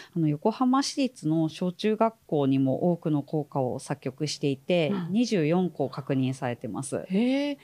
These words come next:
Speaker 2: で、その他にも高校の校歌もね、作ってらっしゃるんですよね。
Speaker 1: あ、はい。二校ほどあります。
Speaker 2: うん。まあ、横浜に長く活動したということで、横浜で賞も受賞されてますね。
Speaker 1: はい。昭和五十二年に横浜文化賞を受賞されています。
Speaker 2: うん。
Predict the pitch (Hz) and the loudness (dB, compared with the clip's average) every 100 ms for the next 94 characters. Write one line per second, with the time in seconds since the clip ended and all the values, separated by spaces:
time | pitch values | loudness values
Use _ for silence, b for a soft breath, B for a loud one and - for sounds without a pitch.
0 | - 202 - 254 262 254 208 160 151 - | -2 0 2 2 2 0 2 2 0 2
1 | 302 285 285 285 277 294 269 202 170 170 | 0 0 0 0 0 0 0 2 4 2
2 | 175 - 190 175 165 156 160 156 139 - | 0 -8 -6 -2 0 0 -2 -2 -4 -2
3 | 135 151 180 247 269 302 202 170 175 180 | 0 2 4 4 4 4 2 4 2 2
4 | 175 180 180 151 139 131 - 185 202 262 | 2 4 4 4 4 2 0 2 4 4
5 | 254 233 214 202 135 B B - 196 180 | 4 4 2 0 -2 B B 0 2 2
6 | 214 233 226 214 208 190 220 254 - - | 2 2 4 4 4 2 0 -2 -6 -8
7 | 214 214 208 214 226 220 208 202 202 190 | -4 -2 0 0 -2 0 0 0 0 0
8 | 180 B B 165 151 233 269 285 285 254 | -2 B B -8 -4 -4 -2 -2 -2 -4
9 | - 311 240 170 170 180 175 180 180 180 | -2 -2 0 -2 -4 -4 -4 -6 -6 -8
10 | 196 - 180 180 _ - 190 - - 190 | -10 -6 -6 -6 _ -2 -2 -2 -2 2
11 | 180 175 190 175 190 196 190 147 147 139 | 4 4 2 2 2 2 2 2 0 0
12 | 131 165 165 170 170 175 175 175 - 156 | -2 -4 -2 -2 -2 -2 -2 -6 -6 -4
13 | 185 196 165 160 147 143 131 135 139 135 | -4 -4 -6 -6 -6 -4 -4 -4 -2 -2
14 | 196 180 190 190 | -2 -4 -6 -12